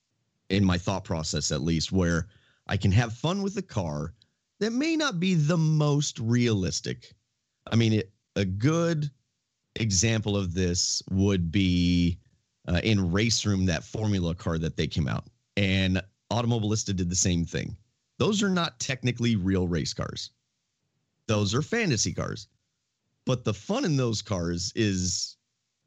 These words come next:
immense. I mean, those are great cars to drive. I think a purist would look at that and go, "But that's not a real car." Okay, that's fine. And I think that's where the dividing line becomes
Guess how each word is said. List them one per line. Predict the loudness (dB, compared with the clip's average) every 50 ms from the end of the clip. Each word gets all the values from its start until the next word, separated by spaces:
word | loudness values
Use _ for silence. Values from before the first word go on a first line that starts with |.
| _ _ _ _ _
immense. | 0 0 2 2 0 0 -2 0 -2 -2 -2 -2
I | 0 2
mean, | 2 4 4 2 2 2
those | 2 0 0 0 -2 -2
are | -2
great | -2 -2 -2 0 2 2 2 0 -2 -4
cars | -4 -4 -2 -2 -2 -2 -4 -4 -6 -8 -6
to | -4 -2
drive. | 0 0 0 -2 -2 -4 -6 -8 -10 -14 _ _ _ _ _ _ _ _ _ _ _ _ _ _ _ _ _ _ -4
I | -2
think | 0 2 2 0 0
a | 0
purist | -4 -4 -2 -2 0 0 0 -2 -2
would | -2 0
look | 0 0 -2
at | -2 -2
that | -2 -2
and | 0 0
go, | 0 0
"But | 0 0 0 0
that's | 0 -2 -2 -2
not | -2 -2 -2
a | -2
real | -4 -4 -6 -6
car." | -6 -6 -6 -6 -8 -12 -16 _ _ _ _ _ _ _ _ _ _ _ _ _ _ _ _ _ _ _ -8 -6
Okay, | -6 -4 -2 0 0 0 0 -2 -4 -8 _ _ _ _ _ _ _ _ _ -6
that's | -6 -4 -4 -4
fine. | -2 -2 -2 -2 -2 -2 -4 -6 -8 -14 _ _ -6
And | -2 0 0
I | 0
think | 0 -2 -2 -2 -2
that's | -2 -4 -2 -2
where | 0 0
the | 2 2
dividing | 0 0 -2 -2 -2 -2 -2 -2 -2 -2
line | -2 -2 0 0 0 0 0
becomes | -2 -4 -2 0 0 2 2 0 0 -2 -6